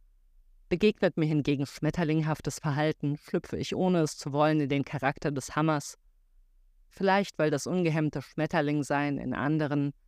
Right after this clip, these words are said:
die Sehnsucht in mir auslöst, auch einfach frei Schnauze das zu machen, worauf ich Bock habe. Ich muss an dieses Horkheimer Zitat denken, demgemäß der Anblick unverdienten Glücks,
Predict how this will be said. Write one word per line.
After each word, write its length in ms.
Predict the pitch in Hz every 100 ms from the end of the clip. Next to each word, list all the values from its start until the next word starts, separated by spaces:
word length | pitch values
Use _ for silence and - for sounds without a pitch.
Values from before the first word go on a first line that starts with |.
| _ _
die 60 | 165
Sehnsucht 480 | 151 175 160 165 -
in 100 | 151
mir 160 | 143
auslöst, 640 | 120 151 - 156 147 151 -
auch 280 | 147 143 -
einfach 280 | - 143
frei 320 | - - 156 156
Schnauze 480 | - 127 156 -
das 240 | 131 143 -
zu 140 | 160
machen, 260 | 147 143 151
worauf 260 | 135 135
ich 120 | - -
Bock 200 | 151 165
habe. 380 | 147 139 147 - _ _ - - - _ _ - - - _ _ -
Ich 140 | - 220
muss 160 | 220
an 140 | 180 147
dieses 260 | 135 -
Horkheimer 520 | 151 143 160 139 139
Zitat 500 | - - - 143 135
denken, 420 | 131 139 - 139 131 _ _ - -
demgemäß 640 | 123 127 131 131 131 - -
der 140 | -
Anblick 460 | 156 160 147 139 -
unverdienten 840 | 175 190 165 143 151 160 - 135
Glücks, 500 | 147 170 - -